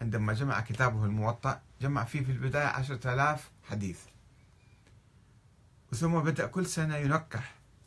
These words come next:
هذا الكتاب، إلى بعد عشر سنوات تقريبًا كاد أن يقضي عليه، ما بقي يقولون إلا خمسمية،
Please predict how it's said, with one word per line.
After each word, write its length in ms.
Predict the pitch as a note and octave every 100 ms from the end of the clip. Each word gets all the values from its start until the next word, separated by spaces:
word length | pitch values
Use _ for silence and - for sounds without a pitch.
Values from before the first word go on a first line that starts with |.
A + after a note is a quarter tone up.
| -
هذا 220 | G#2 F#2+
الكتاب، 720 | F2 F2+ G#2 A#2+ C3 C#3 C3+
إلى 320 | C#3+ D3+ D3+
بعد 260 | C3 F#2 A2
عشر 220 | A#2 A#2
سنوات 560 | A2 A2+ A#2 D3 E3+ E3
تقريبًا 520 | C#3 D#3+ E3+ F3+ E3 - - - - - -
كاد 280 | E3+ F3
أن 200 | E3+ D#3+
يقضي 260 | E3 D3+ A#2+
عليه، 360 | - G#2+ A2 C3
ما 120 | C#3+
بقي 240 | C#3+ C3+ B2+
يقولون 220 | B2 C3+
إلا 180 | C3 B2+
خمسمية، 680 | A#2+ A2+ - C#3 D3 C#3+